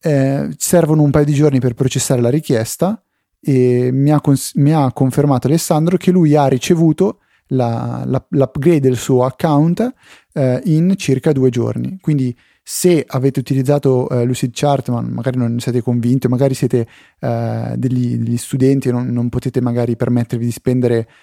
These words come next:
eh, sette euro al mese per un programma magari che utilizzate, eh, non tantissimo, ma che vorreste, eh,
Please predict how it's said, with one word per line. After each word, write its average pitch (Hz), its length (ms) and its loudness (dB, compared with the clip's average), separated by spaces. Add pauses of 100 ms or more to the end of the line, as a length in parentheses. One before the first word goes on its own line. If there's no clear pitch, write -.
(140)
eh, 117 440 -6
sette 127 460 0
euro 127 220 4
al 120 120 0
mese 131 360 2
per 120 320 0
un 117 360 -2
programma 123 380 0
magari 113 300 -2
che 117 120 -2
utilizzate, 113 720 -2 (340)
eh, 123 120 -8
non 127 260 2
tantissimo, 127 680 0
ma 123 260 0
che 131 280 2
vorreste, 123 840 -2 (320)
eh, 120 100 -8